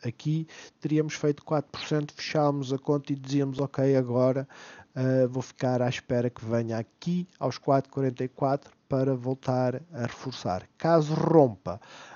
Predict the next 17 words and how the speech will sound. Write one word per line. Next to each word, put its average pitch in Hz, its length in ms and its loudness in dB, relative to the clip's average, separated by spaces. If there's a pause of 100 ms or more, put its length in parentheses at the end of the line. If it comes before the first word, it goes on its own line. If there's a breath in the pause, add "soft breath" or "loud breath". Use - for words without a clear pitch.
(160)
ah, 107 300 -2
vou 113 120 -8
ficar 123 220 -2
sempre - 240 -6
na 120 140 -6
expectativa 135 840 -2
de, 139 360 4 (480 loud breath)
ah, 131 580 -2 (380)
que - 120 -4
essa 127 260 -2
é - 20 -2
a 123 40 -4
parte 120 340 -2
importante, 127 540 -4 (160)
de 120 280 0
se - 220 -4
romper, 139 600 4